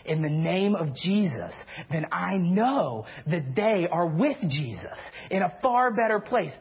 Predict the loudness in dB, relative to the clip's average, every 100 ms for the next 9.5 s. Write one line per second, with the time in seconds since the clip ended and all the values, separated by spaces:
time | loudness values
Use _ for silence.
0 | -2 -2 0 0 0 0 0 0 0 0
1 | 0 -2 -2 0 0 0 -2 -2 -2 -2
2 | 2 2 2 0 -2 -2 -2 -4 -4 -4
3 | -2 -2 0 -2 -2 -2 -2 0 0 0
4 | -2 -2 -2 -4 -8 -10 -12 -14 -16 -14
5 | -16 -8 -2 0 0 2 4 2 0 -2
6 | -2 -2 -4 -6 -2 0 0 -2 -2 0
7 | 0 0 -2 -4 -6 -2 -2 0 -4 0
8 | 0 2 0 -2 -12 -6 -2 -2 -2 0
9 | 0 0 0 -2